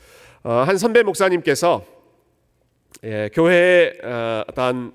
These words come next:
예, 목회를, 어, 가르쳐 주시면서,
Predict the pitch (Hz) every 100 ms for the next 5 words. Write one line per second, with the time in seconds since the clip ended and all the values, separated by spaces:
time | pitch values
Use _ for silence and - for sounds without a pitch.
0 | 110 107 117 135 - 175 160 151 139 151
1 | 180 - - - 101 95 90 90 143 151
2 | 175 131 147 110 104 160 101